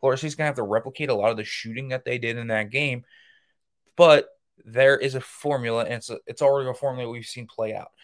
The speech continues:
And Florida State hasn't shot the ball well recently, so they could be due for another breakout game.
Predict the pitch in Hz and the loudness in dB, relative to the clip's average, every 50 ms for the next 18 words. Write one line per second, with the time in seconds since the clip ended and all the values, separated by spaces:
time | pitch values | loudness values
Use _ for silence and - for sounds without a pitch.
0 | - - - - _ _ - 127 - - 160 208 233 226 - - - 180 180 175 | -20 -20 -20 -20 _ _ -10 -10 -6 -4 -2 -2 -2 -2 -6 -6 -4 -2 -2 -2
1 | 156 - - - _ _ _ _ _ _ _ - - - 143 139 147 151 143 147 | -4 -6 -12 -20 _ _ _ _ _ _ _ -16 -12 -10 -8 -6 -6 -6 -6 -8
2 | - - - - - 127 120 135 139 - - 143 147 147 143 143 135 120 123 131 | -8 -8 -8 -4 -2 0 0 0 0 -4 -6 -4 -2 0 0 -2 -2 0 2 2
3 | 135 139 143 170 180 175 - - - - 180 185 196 - - 123 120 110 104 - | 2 2 0 -4 -8 -8 -10 -12 -10 -8 -8 -6 -6 -6 -6 -6 -6 -6 -8 -8
4 | - 127 131 127 135 139 123 110 104 113 120 131 135 - 135 127 117 113 110 107 | -10 -10 -10 -8 -8 -10 -10 -8 -8 -8 -8 -8 -8 -6 -4 -4 -2 -2 -2 -2
5 | 110 107 101 - _ _ - 110 110 - 120 117 113 107 101 101 90 82 - 104 | -2 -4 -6 -8 _ _ -8 -8 -2 2 4 4 4 2 -2 -8 -14 -16 -14 -12
6 | 117 139 160 | -10 -10 -10